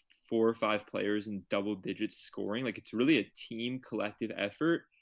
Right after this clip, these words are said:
and they're, and they're getting it done night after night. And they, they are a really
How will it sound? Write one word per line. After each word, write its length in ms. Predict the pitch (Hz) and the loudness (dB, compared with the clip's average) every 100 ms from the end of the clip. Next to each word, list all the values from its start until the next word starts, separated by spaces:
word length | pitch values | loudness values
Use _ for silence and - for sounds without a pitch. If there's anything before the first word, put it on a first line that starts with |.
| _ | _
and 120 | 110 | -2
they're, 140 | 110 104 | 0 0
and 120 | 104 | 0
they're 100 | 104 | 0
getting 240 | 101 117 | 0 0
it 120 | 120 101 | 0 0
done 220 | 104 113 | 0 0
night 100 | 107 | -2
after 220 | 107 - | -4 -4
night. 300 | 95 120 165 | -2 0 0
And 80 | 110 | 2
they, 200 | 104 107 | 0 0
they 120 | 98 107 | 0 0
are 160 | 123 | 2
a 60 | 107 | 0
really 540 | 95 101 98 113 123 | 0 -2 0 -2 -4